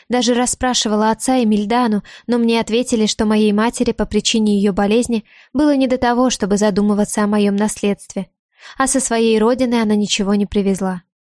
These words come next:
«Разве тебе чего-то не хватает?» сукоризной спрашивала меня княгиня, возводя глаза к потолку и явно мысленно называя меня неблагодарной девчонкой, а то и как-нибудь похлеще. Я понятия не имела,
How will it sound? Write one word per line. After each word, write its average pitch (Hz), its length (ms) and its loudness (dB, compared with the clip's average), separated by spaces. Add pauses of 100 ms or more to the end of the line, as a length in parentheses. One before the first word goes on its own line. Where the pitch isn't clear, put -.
(160)
«Разве 240 420 0
тебе 254 340 -2
чего-то 262 340 0
не 254 80 0
хватает?» 269 680 0 (560)
сукоризной 208 560 0
спрашивала 208 580 -2
меня 208 280 0
княгиня, 214 560 0 (280)
возводя 220 420 0
глаза 214 320 0
к - 100 -12
потолку 214 560 -2 (140)
и 277 100 0
явно 262 300 2
мысленно 214 480 0
называя 208 480 0
меня 208 240 0
неблагодарной 202 680 0
девчонкой, 196 680 -6 (380)
а 277 100 0
то 302 100 0
и 294 100 2
как-нибудь 214 500 -2
похлеще. 196 600 -4 (640)
Я 294 180 0
понятия 269 520 0
не 202 180 2
имела, 226 360 0